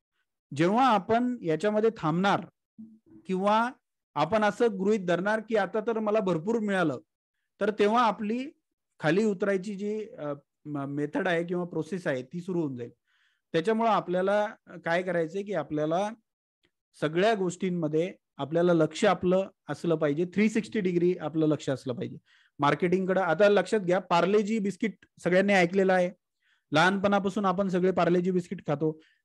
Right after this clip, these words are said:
पण याचा अर्थ की पार्लेजीवाले टीव्हीवर ॲड करत नाही का? त्यांची ॲड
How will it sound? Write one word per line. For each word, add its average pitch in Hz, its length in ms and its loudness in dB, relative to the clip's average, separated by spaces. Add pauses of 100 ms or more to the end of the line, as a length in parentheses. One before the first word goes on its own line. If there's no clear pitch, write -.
(100)
पण 196 140 2
याचा 208 260 2
अर्थ 220 180 0
की 226 140 -2
पार्लेजीवाले 214 840 2
टीव्हीवर 220 480 0
ॲड 202 220 2
करत 208 320 -4
नाही 214 160 -4
का? 196 180 -2 (120)
त्यांची 185 260 -2
ॲड 190 280 4